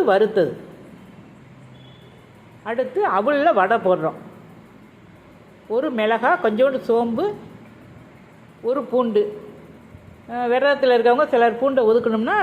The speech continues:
வேணாம்னா விட்டுருங்க. கொஞ்சோண்டு பிஞ்சு சால்ட்டு. அவுளை ஒரு, ஒரு நிமிஷம் ஊற வச்சுட்டு உள்ளே போட்டு ஒரு கோஸ் அரைச்சி எடுத்துக்கோங்க. இதுல ஒரு ஸ்பூன் கடல மாவு, ஒரு ஸ்பூன் அரிசி மாவு போட்டிருக்கேன்.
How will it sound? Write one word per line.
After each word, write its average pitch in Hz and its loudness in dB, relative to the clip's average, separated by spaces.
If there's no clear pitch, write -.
வேணாம்னா 226 0
விட்டுருங்க. 180 -2
கொஞ்சோண்டு 262 -2
பிஞ்சு 277 -6
சால்ட்டு. 196 -2
அவுளை 359 -2
ஒரு, 254 4
ஒரு 233 2
நிமிஷம் 240 0
ஊற 302 4
வச்சுட்டு - -4
உள்ளே 254 0
போட்டு 220 0
ஒரு 226 2
கோஸ் 269 0
அரைச்சி 208 -2
எடுத்துக்கோங்க. 175 -4
இதுல 285 -4
ஒரு 254 0
ஸ்பூன் 359 -6
கடல 226 2
மாவு, 233 2
ஒரு 226 -4
ஸ்பூன் 339 -6
அரிசி 202 -6
மாவு 190 0
போட்டிருக்கேன். 165 -4